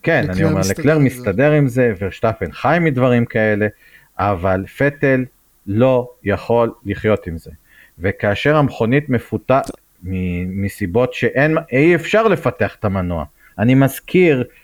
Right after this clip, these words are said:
Speaker 1: לכל מי שאמר, אה, אה, פספס או זה, בעבר,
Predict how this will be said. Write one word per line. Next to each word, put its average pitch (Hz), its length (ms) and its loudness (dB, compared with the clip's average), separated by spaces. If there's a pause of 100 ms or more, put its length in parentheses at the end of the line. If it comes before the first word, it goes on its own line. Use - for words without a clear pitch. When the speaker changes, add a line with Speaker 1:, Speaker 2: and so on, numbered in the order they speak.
(120)
Speaker 1:
לכל 147 420 2
מי 143 180 4
שאמר, 131 560 2
אה, 113 60 0
אה, 113 580 2
פספס 123 580 -2
או 107 280 2
זה, 131 160 2 (800)
בעבר, 104 400 2